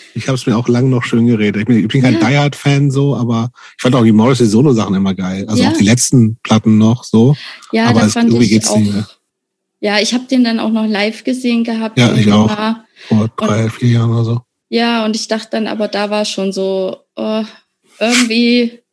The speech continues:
Speaker 2: nee, naja. Gut, genug Zeit dem gewidmet.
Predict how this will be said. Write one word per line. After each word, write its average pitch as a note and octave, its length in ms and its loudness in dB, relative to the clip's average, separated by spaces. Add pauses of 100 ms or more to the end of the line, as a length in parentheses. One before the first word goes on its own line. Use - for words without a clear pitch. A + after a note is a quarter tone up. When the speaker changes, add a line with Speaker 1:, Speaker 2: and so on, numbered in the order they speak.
(360)
Speaker 2:
nee, A3+ 460 -2 (560)
naja. F3+ 420 -4 (580)
Gut, G3+ 420 -4
genug A#3 360 -6
Zeit A3 240 0
dem G#3+ 160 -2
gewidmet. A3 680 -6